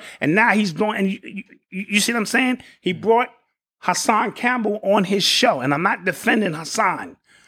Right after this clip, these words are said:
Hassan did something what I thought was sorta honorable.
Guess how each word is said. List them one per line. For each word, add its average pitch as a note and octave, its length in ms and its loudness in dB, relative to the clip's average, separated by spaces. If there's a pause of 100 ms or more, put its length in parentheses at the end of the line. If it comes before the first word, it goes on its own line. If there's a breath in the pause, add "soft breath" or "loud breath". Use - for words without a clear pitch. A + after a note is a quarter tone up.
(140 soft breath)
Hassan A3+ 680 2
did F#3+ 160 2
something F#3+ 600 -2 (500)
what D3+ 160 4
I F3 100 2
thought F3+ 320 0
was E3 400 0 (500)
sorta C4 420 2
honorable. D#3+ 720 0